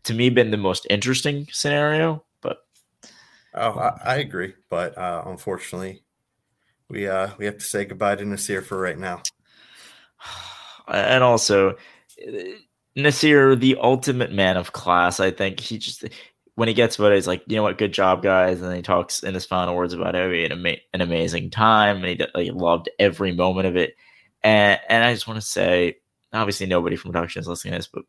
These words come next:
Speaker 1: please, if somebody knows anybody in production, tell them, we want more Naseers on the screen. This is the people we want playing the game, people who want to be there and love Survivor for what it is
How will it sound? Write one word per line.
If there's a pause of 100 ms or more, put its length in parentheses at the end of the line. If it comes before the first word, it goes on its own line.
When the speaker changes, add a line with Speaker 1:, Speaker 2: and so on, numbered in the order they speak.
(100)
Speaker 1:
please,
if
somebody (540)
knows
anybody
in
production,
tell
them, (640)
we
want
more
Naseers
on
the
screen. (200)
This
is
the
people
we
want
playing
the
game,
people
who
want
to
be
there (280)
and
love
Survivor
for
what
it
is